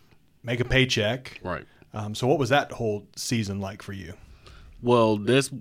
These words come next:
Speaker 2: that's where the sacrifice comes in.
Speaker 1: Hmm.
Speaker 2: Um, everybody knows with barbecue, no matter if it's a short cook or long cook, you're gonna sacrifice time.
Speaker 1: That's true.
Speaker 2: Now,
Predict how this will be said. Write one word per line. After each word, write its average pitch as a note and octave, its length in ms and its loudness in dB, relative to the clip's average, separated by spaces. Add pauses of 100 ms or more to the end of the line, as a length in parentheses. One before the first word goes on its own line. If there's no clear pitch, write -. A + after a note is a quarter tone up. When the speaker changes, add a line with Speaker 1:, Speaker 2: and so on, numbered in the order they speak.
Speaker 2:
that's C3+ 220 2
where A#2 120 2
the G2 80 2
sacrifice F#2 520 -2
comes E2+ 220 -8
in. D#2+ 200 -12 (100)
Speaker 1:
Hmm. G#2+ 180 -6 (340)
Speaker 2:
Um, G2 380 -4 (260)
everybody A#2 380 4
knows G#2+ 240 2
with A2 180 -6
barbecue, G2+ 540 0 (1000)
no G#2+ 260 0
matter F#2+ 240 0
if F2+ 100 -6
it's F2 140 -10
a F2 80 -8
short G2 280 -2
cook F#2+ 160 -4
or F#2 80 -8 (280)
long F#2+ 260 -2
cook, F2+ 240 -8
you're G#2 80 -4
gonna F#2+ 180 -4
sacrifice D#2+ 440 -12
time. - 260 -16 (480)
Speaker 1:
That's - 180 -18
true. F3 240 -8 (600)
Speaker 2:
Now, G2 600 -2